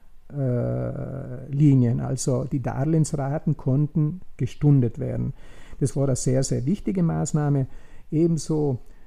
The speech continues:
äh, waren die, äh, Möglichkeiten des Lohnausgleiches sehr, sehr wichtige Maßnahmen, um die, um die Betriebe liquiditätsmäßig zu entlasten.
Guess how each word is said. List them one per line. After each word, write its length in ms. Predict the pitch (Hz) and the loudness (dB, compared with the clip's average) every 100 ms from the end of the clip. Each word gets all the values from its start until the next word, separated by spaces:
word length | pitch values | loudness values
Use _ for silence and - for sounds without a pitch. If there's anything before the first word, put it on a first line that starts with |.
| - | -10
äh, 300 | - 143 131 120 | -2 0 2 0
waren 560 | 123 127 131 127 127 185 | 0 0 0 -2 -2 -6
die, 460 | 147 135 127 120 123 | -4 0 0 0 -4
äh, 440 | 117 135 - 127 | -8 -10 -12 -10
Möglichkeiten 1000 | 156 151 151 151 147 - 135 127 120 139 127 | 0 4 4 4 0 0 -2 0 -2 -2 -2
des 160 | 131 | -2
Lohnausgleiches 1040 | 147 185 190 180 - - 147 156 - 135 - | -2 0 0 -2 -4 -4 -2 -2 -2 -2 0
sehr, 180 | 151 | 0
sehr 200 | 156 151 | 0 0
wichtige 340 | 131 147 139 127 | 0 -2 -2 0
Maßnahmen, 800 | 123 135 135 143 135 135 131 131 - - - - | 2 0 0 2 4 4 2 -2 -8 -16 -14 -4
um 200 | 143 131 | 2 4
die, 320 | 127 127 123 107 - - | 4 2 0 -2 -10 -2
um 120 | 147 | 0
die 100 | 135 | 2
Betriebe 440 | - 123 131 147 | -2 -2 -2 0
liquiditätsmäßig 1300 | 139 131 - 117 113 - 156 196 - 139 127 120 127 - - | 2 0 0 0 -2 0 2 2 2 2 4 2 -2 -6 -8
zu 160 | - | -2
entlasten. 720 | 131 127 113 110 - - 117 | 0 0 -2 -6 -6 -6 -4